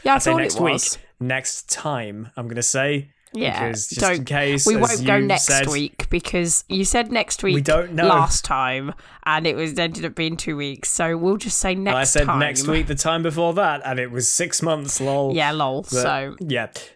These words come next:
Speaker 2: But Mark Gatiss is back after contributing the definitely underrated, uh,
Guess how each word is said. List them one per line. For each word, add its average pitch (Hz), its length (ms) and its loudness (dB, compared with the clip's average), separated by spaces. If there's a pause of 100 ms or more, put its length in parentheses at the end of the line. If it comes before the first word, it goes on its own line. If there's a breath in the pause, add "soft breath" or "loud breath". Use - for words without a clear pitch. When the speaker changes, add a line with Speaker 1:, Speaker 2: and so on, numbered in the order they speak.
(400)
Speaker 2:
But 214 180 0
Mark 240 240 0
Gatiss 180 340 0
is 135 120 0
back 117 400 -4
after 123 600 -4 (360)
contributing 131 880 -2
the 127 560 -2 (440)
definitely 170 600 0 (100)
underrated, 131 920 -2 (300)
uh, 117 840 -2